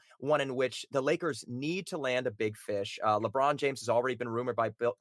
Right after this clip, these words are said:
Bill Plaschke as to be holding a gun to the front office of the Los Angeles Lakers brass right now, uh, considering everything that's gone down and the lack of help that he desires to be brought in. Uh, that coincided with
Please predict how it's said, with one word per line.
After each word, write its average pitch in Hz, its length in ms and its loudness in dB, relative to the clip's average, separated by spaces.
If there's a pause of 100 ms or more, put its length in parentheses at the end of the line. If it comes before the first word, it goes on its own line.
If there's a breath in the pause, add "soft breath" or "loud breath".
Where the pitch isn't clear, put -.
Bill 143 220 2
Plaschke 117 560 -2
as 104 140 -2
to 113 180 0
be 123 260 -6
holding 123 260 -2
a 110 40 -4
gun 120 320 2
to 123 100 -10
the 107 60 -4
front 113 240 0
office 110 380 0
of 110 100 -2
the 107 60 -10
Los 104 260 0
Angeles 107 340 -4
Lakers 107 280 -2
brass 107 380 0
right 101 180 2
now, 104 220 2 (380 loud breath)
uh, 120 180 4
considering 120 440 -2
everything 110 320 -2
that's 104 140 -6
gone 107 200 0
down 110 160 2
and 107 80 -2
the 107 60 -2
lack 110 240 0
of - 100 -6
help 110 300 -2
that 107 240 -2
he 196 280 -6
desires 104 640 -2 (260 soft breath)
to 143 80 -4
be 120 120 -6
brought 113 380 2
in. 107 280 -2 (280 soft breath)
Uh, 120 240 4
that 151 260 0
coincided 143 540 -2
with 120 140 0